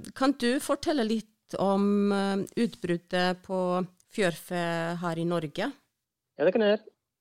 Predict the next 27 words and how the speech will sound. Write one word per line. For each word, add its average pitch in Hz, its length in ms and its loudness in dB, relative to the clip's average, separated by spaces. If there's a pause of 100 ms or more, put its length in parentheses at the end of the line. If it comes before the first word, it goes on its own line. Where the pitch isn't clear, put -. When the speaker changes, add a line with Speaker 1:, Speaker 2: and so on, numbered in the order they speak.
Speaker 2:
Eh, 175 200 -2
vi 170 200 0
hadde 127 160 -4
jo 147 80 2
et 160 220 -4 (100)
utbrudd 147 760 -6
i, 147 180 0 (120)
i, 151 240 -6
i 156 560 -2 (140)
fjørfebesetning 139 880 -2 (260)
i, 139 160 2
eh, 139 600 4 (580)
Rogaland 147 480 2 (500)
høsten 143 480 -4
tjue 131 380 -4 (340)
tjueén. 156 480 -4 (880)
Eh, 135 240 2
det 131 140 4
var 127 80 0
en 135 100 -2
kommersiell 131 480 -2
verpehønsbesetning 135 960 -2 (240)
med 135 640 2
sju 131 200 -6
tusen 127 320 -6
fem 123 240 -4
hundre 120 300 -4